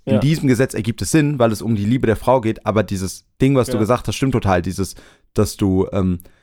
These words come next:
Speaker 1: das ist halt einfach ein Mindset, was, ähm, was mich jetzt nicht überrascht hat, weil man das schon aus der Bibel kennt, weil wir ja genau diese Geschichte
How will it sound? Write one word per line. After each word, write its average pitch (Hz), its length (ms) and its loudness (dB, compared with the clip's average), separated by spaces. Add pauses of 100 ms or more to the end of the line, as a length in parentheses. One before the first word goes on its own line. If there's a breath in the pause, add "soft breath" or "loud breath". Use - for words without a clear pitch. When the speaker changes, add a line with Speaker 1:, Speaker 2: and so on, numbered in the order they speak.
(200 soft breath)
Speaker 1:
das 123 140 0
ist 139 40 0
halt 160 120 0
einfach 110 260 -4
ein 107 160 2
Mindset, 123 680 0 (560)
was, - 360 0 (280)
ähm, 107 540 0 (180)
was 113 160 0
mich 160 160 2
jetzt 160 160 0
nicht 131 120 -2
überrascht 110 400 -2
hat, 101 140 -4
weil 107 140 4
man 104 160 0
das 101 100 0
schon 120 160 -2
aus 104 120 -4
der 101 100 -2
Bibel 98 200 -4
kennt, 143 220 -2
weil 110 140 0
wir 104 60 2
ja 98 60 0
genau 107 280 2
diese 113 240 -2
Geschichte 101 640 -2